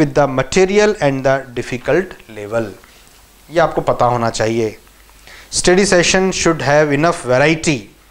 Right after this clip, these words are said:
वैरायटी भी include करिए, बायो है, chemistry है, maths है, physics है। ये नहीं कि जो subject अच्छा लग रहा है उसी, उसी को पढ़ रहे हैं, बाकी subject को हम देख नहीं रहे हैं। होता ये है कि जो subject टफ है उससे हम दूर भागते हैं,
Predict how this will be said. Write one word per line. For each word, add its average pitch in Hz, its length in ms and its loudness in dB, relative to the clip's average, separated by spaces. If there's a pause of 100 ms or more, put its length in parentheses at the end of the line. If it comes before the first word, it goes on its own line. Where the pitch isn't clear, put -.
(360)
वैरायटी 143 440 0
भी 175 100 -8
include 151 460 -4
करिए, 123 500 -2 (340)
बायो 123 340 0
है, 117 240 0
chemistry 113 600 -8
है, 117 280 2
maths 113 480 -2
है, 120 120 2
physics 120 520 -6
है। 117 240 2 (380)
ये 165 140 0
नहीं 180 180 2
कि 175 120 -4
जो 156 140 2
subject 156 360 0
अच्छा - 300 0
लग 151 160 2
रहा 156 120 2
है 156 60 4
उसी, 151 220 0
उसी 147 220 0
को 147 120 -2
पढ़ 120 220 -2
रहे 113 200 0
हैं, 123 220 0
बाकी 113 240 -2
subject 104 440 -10
को - 100 -14
हम 165 260 -4 (460)
देख 110 220 -8
नहीं 107 200 -8
रहे 101 240 -6
हैं। 98 240 -10 (360)
होता 151 200 0
ये 196 260 4
है 180 140 0
कि 180 120 -4
जो 151 160 0
subject 131 540 -4
टफ 185 260 0
है 113 260 2 (220)
उससे 123 200 -2
हम 151 120 -2
दूर 156 220 2
भागते 131 400 -2
हैं, 139 260 -2